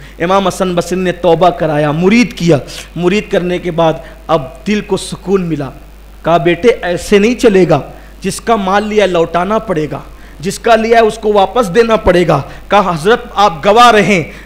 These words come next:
जो पहचानता हूँ सबको दूंगा, और जिनको नहीं पहचानता हूँ सारा माल अल्लाह के नाम पे सदका कर दूंगा, अल्लाह के लिए सदका कर दूंगा।" कर दिया मैंने सब। अब तौबा करके घर जा रहे, वो बच्चे अभी भी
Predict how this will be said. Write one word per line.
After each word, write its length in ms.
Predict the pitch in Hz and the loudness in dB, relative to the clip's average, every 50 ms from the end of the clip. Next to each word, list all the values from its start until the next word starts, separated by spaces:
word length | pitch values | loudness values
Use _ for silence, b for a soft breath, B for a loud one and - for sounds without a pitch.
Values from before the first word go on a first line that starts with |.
| B - - | B -10 0
जो 120 | - 233 233 | 4 4 4
पहचानता 600 | 233 - 214 214 208 - 202 202 208 214 - 233 | 4 4 2 0 2 2 0 0 0 0 0 -2
हूँ 100 | 233 220 | 0 0
सबको 460 | 220 - - 240 226 - - - 208 | -2 -2 -2 -4 -4 -4 -2 0 0
दूंगा, 360 | 175 147 185 185 180 170 151 135 131 B B B B B - | 0 0 0 0 2 2 2 2 0 B B B B B 0
और 100 | 196 202 | 0 0
जिनको 360 | 147 208 233 233 - 240 233 | 0 -4 -6 -4 -4 -2 -2
नहीं 200 | 214 226 269 294 | 0 0 -2 -2
पहचानता 540 | 285 262 233 214 - - 226 226 220 - 247 | -2 -2 -2 -2 0 0 -2 -2 -2 -4 -4
हूँ 60 | 233 | -6
सारा 380 | 233 - - 208 208 220 233 214 | -6 -4 0 2 2 2 2 0
माल 240 | 208 208 208 208 202 | 0 -2 0 0 0
अल्लाह 280 | 190 185 185 196 208 | -2 -2 -2 -2 -2
के 160 | 202 202 202 202 | -2 -2 -4 -4
नाम 180 | 196 196 190 | -2 -2 -2
पे 140 | 190 - - | -2 -4 -6
सदका 420 | - - - 185 - - - 190 185 | -4 -4 -6 -6 -6 -2 -2 -2 -2
कर 180 | - 190 170 | -2 -4 -6
दूंगा, 240 | 151 156 180 175 180 | -4 -4 0 2 2
अल्लाह 240 | 175 175 185 226 214 | 2 2 2 0 -2
के 160 | - - 220 | 0 -2 -4
लिए 100 | 220 220 214 | -4 -2 -4
सदका 400 | - - - - - - 294 285 | -4 -4 -4 -4 -2 -2 -2 -2
कर 180 | 285 233 202 | -2 -4 -6
दूंगा।" 260 | 170 170 190 185 185 | -4 -6 -2 -2 -2
कर 360 | 147 - - - - 330 359 349 311 | -2 -2 -4 0 2 2 2 2 2
दिया 200 | 359 359 349 330 | 4 4 4 4
मैंने 300 | 320 302 285 285 277 254 | 4 4 4 2 2 0
सब। 340 | - 233 214 196 160 B B B B B B - 143 | 2 2 0 0 0 B B B B B B -6 -6
अब 180 | - - - - | -6 -6 -2 0
तौबा 280 | 190 196 196 202 226 190 | 2 2 4 4 2 2
करके 340 | - 185 196 190 - 190 190 | 2 2 0 0 0 0 -2
घर 260 | 160 143 180 196 185 | 0 0 0 0 2
जा 220 | 156 160 170 160 156 | 0 0 0 0 2
रहे, 180 | 165 165 151 135 B B B B B - | 0 0 0 -2 B B B B B 2
वो 100 | 190 202 | 4 4
बच्चे 400 | 160 196 185 - - - 233 214 | 4 4 0 0 0 2 4 4
अभी 260 | 202 170 170 214 226 | 4 4 4 2 0
भी 160 | 185 185 220 | 0 -2 -4